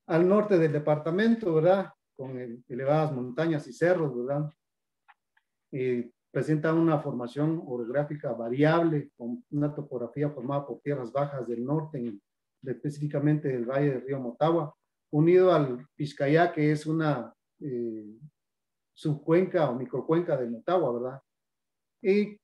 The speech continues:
con alturas entre los seis-, seiscientos metros, pues, de cual difiere de las demás comunidades, como hacíamos mención.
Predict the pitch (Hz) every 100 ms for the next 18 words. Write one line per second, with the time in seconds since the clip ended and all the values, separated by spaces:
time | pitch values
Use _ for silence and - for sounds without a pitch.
0 | _ - 185 180 151 202 196 165 151 151
1 | 139 131 135 131 151 254 - 139 120 -
2 | 165 170 143 147 160 151 151 - _ 127
3 | 117 - _ 202 135 135 147 160 160 147
4 | - - 156 143 120 117 123 135 - 117
5 | 117 113 120 131 123 - _ _ _ _
6 | _ _ _ 147 147 120 143 143 131 120
7 | 113 110 156 156 139 -